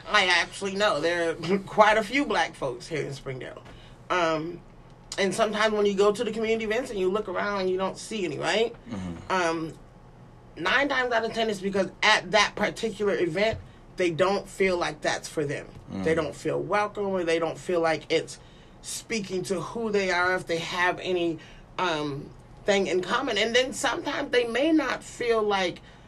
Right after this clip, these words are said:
Speaker 1: you know, I don't wanna step outside and make someone feel uncomfortable and step on their stuff. Maybe this is not for me, you know, right?
Speaker 2: Mm-hmm.
Speaker 1: Um, because if you look at,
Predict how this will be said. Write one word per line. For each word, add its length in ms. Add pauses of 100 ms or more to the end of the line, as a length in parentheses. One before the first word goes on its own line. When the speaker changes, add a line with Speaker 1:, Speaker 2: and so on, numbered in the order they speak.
(440)
Speaker 1:
you 100
know, 300
I 80
don't 140
wanna 160
step 300
outside 540
and 100
make 140
someone 260
feel 240
uncomfortable 560
and 100
step 360
on 260
their 160
stuff. 400
Maybe 240
this 260
is 100
not 300
for 180
me, 240
you 100
know, 180
right? 320
Speaker 2:
Mm-hmm. 180 (360)
Speaker 1:
Um, 560 (520)
because 300
if 140
you 200
look 340
at, 400